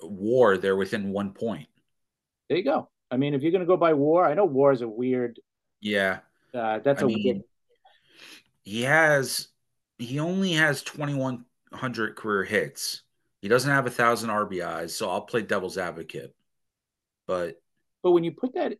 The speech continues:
Speaker 2: as a catcher, that's pretty high up there.
Speaker 1: Yeah.
Speaker 2: You know, you're talking top ten-ish, I think, all time, if, if you're just talking about hits by a catcher.
Speaker 1: Yeah.
Speaker 2: So, I,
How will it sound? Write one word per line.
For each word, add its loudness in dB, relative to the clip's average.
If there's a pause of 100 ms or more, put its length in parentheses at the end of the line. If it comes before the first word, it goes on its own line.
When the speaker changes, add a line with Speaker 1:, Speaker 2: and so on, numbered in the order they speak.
Speaker 2:
as -2
a -2
catcher, -4 (1500)
that's -2
pretty -2
high 2
up 0
there. -12 (760)
Speaker 1:
Yeah. -2 (540)
Speaker 2:
You -6
know, -4
you're 0
talking 0
top 0
ten-ish, -6
I 0
think, -4 (200)
all 2
time, 0
if, -2
if -4
you're 0
just -10
talking -4
about 0
hits -6 (320)
by 2
a -2
catcher. -2 (500)
Speaker 1:
Yeah. -6 (400)
Speaker 2:
So, 0
I, -6